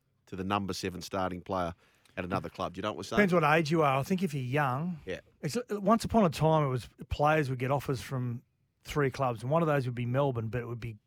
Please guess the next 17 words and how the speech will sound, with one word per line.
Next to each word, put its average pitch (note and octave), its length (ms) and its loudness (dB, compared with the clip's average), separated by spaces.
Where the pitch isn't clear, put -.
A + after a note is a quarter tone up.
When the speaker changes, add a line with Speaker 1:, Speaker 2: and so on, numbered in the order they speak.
Speaker 2:
the, C#3 160 2
the, C3+ 220 0
the C#3+ 120 2
number E3+ 280 6
that C3 140 -4
you C3+ 140 -2
were B2 60 0
getting C3 200 2
offered B2 240 -4
from B2 140 -6
other A2 160 -6
clubs A#2+ 340 -4
was, A2+ 260 -10
was B2 160 -4
well D3+ 240 4
below B2+ 320 0
f-, - 200 -10